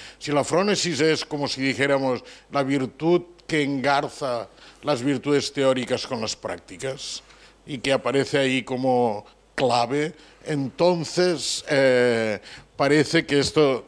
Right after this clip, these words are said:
tiene consecuencias para el razonamiento práctico y para los jueces, porque, como Paco ha dicho bien, cuando los jueces no pueden resolver un caso con la aplicación mecánica de las reglas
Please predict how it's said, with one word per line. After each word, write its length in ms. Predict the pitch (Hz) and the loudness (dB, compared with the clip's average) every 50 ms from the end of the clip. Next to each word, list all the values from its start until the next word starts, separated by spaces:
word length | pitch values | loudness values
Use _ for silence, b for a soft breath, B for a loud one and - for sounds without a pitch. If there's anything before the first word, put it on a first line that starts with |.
| - _ _ | -16 _ _
tiene 380 | - 143 135 123 120 127 123 - | -4 0 0 2 2 0 0 -2
consecuencias 800 | 120 110 104 117 104 120 120 120 113 - 127 123 117 107 - B B 120 B B _ | -4 -6 -6 -4 0 0 0 0 0 0 0 0 0 -2 -4 B B -8 B B _
para 200 | - 131 123 123 | 0 2 4 4
el 60 | 117 | 4
razonamiento 680 | 120 123 120 - 131 123 120 120 120 120 120 110 123 110 | 2 0 -2 -2 -2 -2 -2 0 0 -2 -2 -2 -4 -4
práctico 580 | 92 117 120 117 104 - 117 104 110 117 117 110 | -2 0 -2 -2 -2 -6 -8 -2 0 2 2 2
y 60 | 101 | 0
para 220 | - 117 110 110 | -2 -4 -4 -2
los 220 | 107 104 98 - - | -2 -2 -4 -4 -2
jueces, 560 | - 151 147 139 - - 123 107 101 - - | 0 2 2 2 0 -4 -6 -6 -6 -6 -8
porque, 460 | - 113 107 101 - 120 113 101 - B B B B B B B | -8 -10 -10 -8 -4 -4 -4 -4 -4 B B B B B B B
como 340 | - 104 92 92 - 85 - | -10 -6 -4 -4 -4 -4 -2
Paco 320 | - 117 123 113 - 131 | 0 0 0 2 0 -2
ha 40 | 123 | -2
dicho 240 | 123 113 - 120 120 | -2 -2 -4 -4 -4
bien, 280 | 120 117 117 101 85 - b b b b b | -2 -2 -4 -4 -6 -12 b b b b b
cuando 280 | - 131 127 123 131 | -4 -4 -2 0 0
los 200 | 123 123 120 - | 0 0 -2 -2
jueces 680 | - 165 175 165 - - 196 180 156 - - - - B B B B B B - | 0 0 0 0 2 2 0 0 0 -2 -6 -12 -14 B B B B B B -6
no 180 | 139 151 127 | -4 -4 -2
pueden 280 | - 160 160 160 156 147 | 0 2 2 4 4 2
resolver 420 | 147 135 - 139 143 139 143 139 | -2 -4 -2 -2 -2 0 0 0
un 140 | 139 135 117 | -2 -4 -2
caso 480 | - 135 139 131 - 147 139 127 120 107 | 0 0 0 0 0 0 0 0 0 -2
con 140 | 127 127 | -4 -2
la 60 | 127 113 | -2 -2
aplicación 840 | 92 120 123 113 131 - - 139 139 131 135 131 123 120 107 90 _ b b b b b b b b b b b b - - - | -2 -2 -2 -2 -2 -2 -2 0 0 2 2 0 -2 -6 -8 -12 _ b b b b b b b b b b b b -20 -12 -6
mecánica 640 | 143 139 127 - 156 143 143 143 143 127 135 139 | -4 -4 -2 0 2 2 2 2 2 2 2 4
de 60 | 131 | 4
las 140 | 127 127 123 | 4 4 2
reglas 720 | 117 117 113 110 104 117 120 131 175 185 - - - | 2 0 -2 -2 -2 0 0 0 0 -2 -6 -10 -12